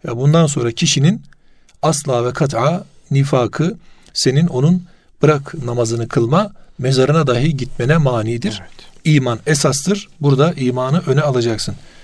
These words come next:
Speaker 1: Peki sormadılar mı Efendimiz, "Ya Resulallah, niçin vermiştin?" diye? Sordular. Dediler ki, "Ya Resulallah."
Speaker 2: Gömleğini
Speaker 1: Ha,
Speaker 2: vermesi
Speaker 1: niçin göm-,
Speaker 2: hadisesi.
Speaker 1: tabii, "Niçin verdiniz gömleğinizi?" diye. Dedi ki, "Gömleğim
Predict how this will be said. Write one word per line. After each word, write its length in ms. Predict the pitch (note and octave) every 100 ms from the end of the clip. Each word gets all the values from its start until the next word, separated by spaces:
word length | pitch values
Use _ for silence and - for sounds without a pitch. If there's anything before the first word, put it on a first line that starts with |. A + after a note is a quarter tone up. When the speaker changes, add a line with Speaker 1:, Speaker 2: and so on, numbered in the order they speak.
| - -
Speaker 1:
Peki 240 | E3 F3
sormadılar 580 | - D#3+ E3+ F#3+ C3+ C3
mı 120 | B2+
Efendimiz, 400 | A#2+ C3 A#2+ A#2
"Ya 140 | B2+ B2
Resulallah, 440 | - B2+ B2 A2+
niçin 360 | B2 C#3 D3 B2
vermiştin?" 460 | A#2+ A2+ - A#2
diye? 200 | B2 G#3
Sordular. 440 | - E3 C#3+ - - - - - - - D#3+
Dediler 400 | C#3+ D3+ D3+ C#3+
ki, 140 | C#3
"Ya 120 | C3+
Resulallah." 540 | C#3 C#3+ B2+ A#2+ A#2+ B2+
Speaker 2:
Gömleğini 560 | B2+ C3 B2+ A#2+ A2 -
Speaker 1:
Ha, 60 |
Speaker 2:
vermesi 340 | G#2 A2 A2 D3
Speaker 1:
niçin 200 | F3+ F3+
göm-, 80 | C#3+
Speaker 2:
hadisesi. 220 | C3 A2
Speaker 1:
tabii, 320 | E3 A2+ A2+
"Niçin 320 | E3+ F3 D3+
verdiniz 400 | C3 A#2 A2+ A2
gömleğinizi?" 540 | B2 B2 B2+ B2+ C3+ B2
diye. 240 | B2+ G#3 - - - - - -
Dedi 200 | D#3 A#3
ki, 240 | F3 C3
"Gömleğim 520 | C3+ D#3+ E3 F3 A#3